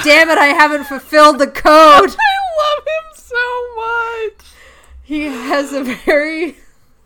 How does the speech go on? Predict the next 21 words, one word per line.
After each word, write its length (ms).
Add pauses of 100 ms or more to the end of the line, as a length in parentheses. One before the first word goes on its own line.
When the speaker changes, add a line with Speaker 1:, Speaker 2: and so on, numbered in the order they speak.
(520)
Speaker 1:
strong 640
character 560
arc 300
that 160
he 120
is 140
committed 540
to. 360 (420)
Speaker 2:
Honestly, 840 (440)
there 220
are 200
times 600
where 120
Tobble 460
reminds 520
me 100
a 80
little 280
bit 160
of 100
Axe. 720